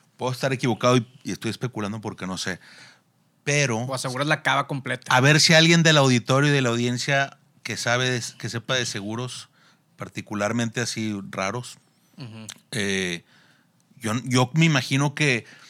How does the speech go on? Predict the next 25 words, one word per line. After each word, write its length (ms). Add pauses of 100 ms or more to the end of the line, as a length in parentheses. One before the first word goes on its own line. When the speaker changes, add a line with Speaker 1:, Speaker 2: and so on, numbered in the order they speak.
(200)
Speaker 1:
un 160
inventario 840
de 220
vino, 600 (720)
¿sí? 300
Que 260
es 160
un 160
bien 360 (1400)
cuya 920 (420)
fluctuación 600
en 100
su 160
precio 440
es 80
más 160
volátil 640 (840)
y 140
que 140
se 120
puede 480 (960)
romper, 500 (880)
se 140
puede 180
podrir. 400